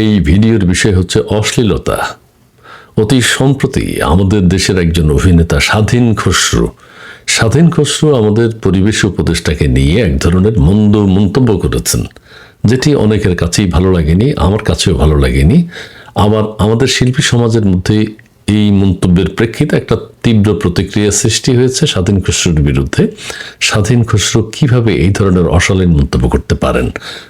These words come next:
খুবই ভালো কথা। স্বাধীন খসরু যে মন্তব্য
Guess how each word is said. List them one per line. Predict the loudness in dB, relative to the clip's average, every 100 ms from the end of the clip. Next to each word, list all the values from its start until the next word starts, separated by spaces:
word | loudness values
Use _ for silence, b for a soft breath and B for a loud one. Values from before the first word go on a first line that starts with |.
| B
খুবই | -2 0 2
ভালো | 2 2
কথা। | 0 0 -2 -4 B B B B -2
স্বাধীন | 0 2 2
খসরু | 0 0 0
যে | 0 2
মন্তব্য | 2 2 0